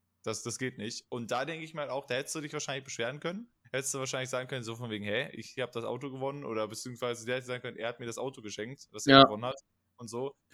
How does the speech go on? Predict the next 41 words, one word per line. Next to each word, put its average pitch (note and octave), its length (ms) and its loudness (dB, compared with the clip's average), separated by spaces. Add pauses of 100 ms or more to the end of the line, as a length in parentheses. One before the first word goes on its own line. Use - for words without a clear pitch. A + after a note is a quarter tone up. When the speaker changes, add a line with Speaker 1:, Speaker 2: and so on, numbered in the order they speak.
Speaker 1:
Und A#2+ 220 -8
er A#2+ 60 -2
hat C#3 180 0
er C3+ 60 4
aber C3 180 2
nicht B2+ 160 -8
gemacht B2 340 0
und B2 60 -10
deswegen A#2 260 -6
wurde B2+ 240 0
das B2+ 260 -4
quasi A#2+ 280 -2
dann A2+ 180 -8
Speaker 2:
Aber C#3+ 180 12
Speaker 1:
so D3 60 12
Speaker 2:
wahrscheinlich, D#3+ 360 12
ja, F3 160 12
wahrscheinlich G3 360 12
hätte G3 140 12
man G3+ 160 12
das F#3+ 120 12
im F#3 80 12
Nachhinein F3+ 440 12
machen C3+ 220 12
müssen. C3 160 12
Wahrscheinlich E3 280 12
hättest F3 140 12
du F3 40 12
das E3 80 12
Auto F3+ 240 12
nach D#3 120 12
Hause G3 260 12
fahren G3 280 12
müssen, G3+ 240 12
dann F3+ 180 12
hätt's F3+ 240 12
ja E3+ 100 12
de E3 160 12
facto D#3+ 360 12
dir F3 220 12
gehört. G3+ 420 12